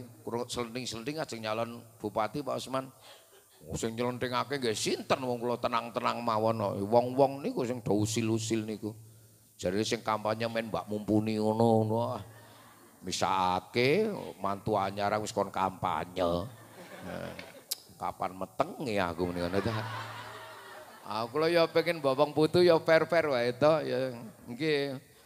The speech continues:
Kula wingi nganu, nggih nganu nek ngaji kalih di-, durasine dilongi nggih, Mbak. Nggih, Yai, nggih, nggih, Bah, nggih. Biasane sok piro? Kalih jam, mulai ngesuk ngajine karo tengah jam. Nek ana sing protes dikon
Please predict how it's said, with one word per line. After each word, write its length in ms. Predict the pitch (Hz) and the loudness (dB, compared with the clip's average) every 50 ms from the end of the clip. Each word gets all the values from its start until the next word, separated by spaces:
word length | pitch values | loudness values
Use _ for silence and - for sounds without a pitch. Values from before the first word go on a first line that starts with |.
| - _ | -20 _
Kula 240 | - - 139 151 156 | -4 0 2 2 2
wingi 240 | 156 160 156 151 151 | 2 0 -2 -2 0
nganu, 480 | 139 139 139 139 139 139 139 139 131 131 - | 0 0 0 0 0 0 0 0 -2 -6 -4
nggih 200 | 104 113 113 107 101 | 2 2 2 2 2
nganu 320 | 101 107 107 107 113 120 123 120 | 2 2 2 2 4 4 4 4
nek 140 | 113 104 92 | 2 -2 -4
ngaji 360 | 101 101 98 - - - 113 120 | -2 -4 -4 -4 -2 0 0 0
kalih 260 | 110 117 113 117 117 113 | 2 2 0 0 -2 -4
di-, 160 | 110 113 - - | -6 -8 -6 -4
durasine 500 | - 113 110 110 101 95 - 107 117 131 - | -2 0 0 0 0 -2 -4 -4 -6 -6 -6
dilongi 360 | 113 113 104 98 98 104 113 123 | -4 -6 -4 -4 -4 -4 -6 -6
nggih, 220 | 117 107 104 98 90 87 | -2 -2 -2 -2 -2 -4
Mbak. 220 | 92 95 92 98 - - 113 | -2 -2 -2 -2 -4 -8 -14
Nggih, 280 | 110 98 104 113 120 117 113 117 | -12 -6 -4 -4 -4 -4 -4 -4
Yai, 180 | 107 107 110 113 | -4 -4 -6 -8
nggih, 240 | 113 117 98 107 110 104 104 | -8 -8 -4 -4 -4 -4 -4
nggih, 160 | 101 107 101 | -6 -8 -6
Bah, 160 | 107 - 101 | -6 -8 -8
nggih. 320 | 101 98 95 95 95 90 - - - - - - - - - - - - | -8 -8 -8 -8 -8 -8 -8 -10 -20 -20 -20 -20 -20 -20 -20 -20 -14 -6
Biasane 380 | - 107 101 98 113 113 127 123 | -4 -2 -2 0 -2 -2 -2 0
sok 160 | - 131 110 | -2 -4 -4
piro? 240 | 120 120 117 110 101 107 | -2 -4 -4 -4 -6 -6
Kalih 240 | 110 110 120 123 120 117 | -8 -8 -6 -6 -8 -10
jam, 240 | - - 120 110 104 104 - - - | -4 -2 -2 -2 -2 -4 -14 -18 -14
mulai 320 | 113 113 110 110 107 110 107 | -10 -8 -6 -6 -6 -6 -8
ngesuk 560 | 110 107 104 98 - - 120 127 123 120 110 | -8 -10 -10 -8 -6 -4 -2 -2 -2 -4 -8
ngajine 560 | 110 104 98 - - 95 98 95 104 110 107 | -8 -8 -8 -8 -10 -12 -12 -8 -8 -10 -8
karo 220 | - 110 101 101 | -6 -8 -8 -6
tengah 180 | - 104 101 90 | -8 -10 -12 -10
jam. 220 | - - 92 82 - - - - - _ _ _ _ _ _ - - - - - _ _ - - - - - - | -8 -4 -6 -6 -6 -8 -20 -20 -20 _ _ _ _ _ _ -20 -20 -20 -20 -20 _ _ -20 -20 -20 -20 -16 -8
Nek 100 | 101 117 123 - | -6 -4 0 0
ana 180 | 117 120 120 | 0 0 0
sing 240 | 117 - 123 117 110 | -2 -2 -4 -6 -4
protes 400 | 113 117 117 117 - 131 120 - - - | -4 -4 -4 0 0 -2 -2 -2 -4 -6
dikon 320 | - - - 127 127 117 | -6 -2 6 6 6 6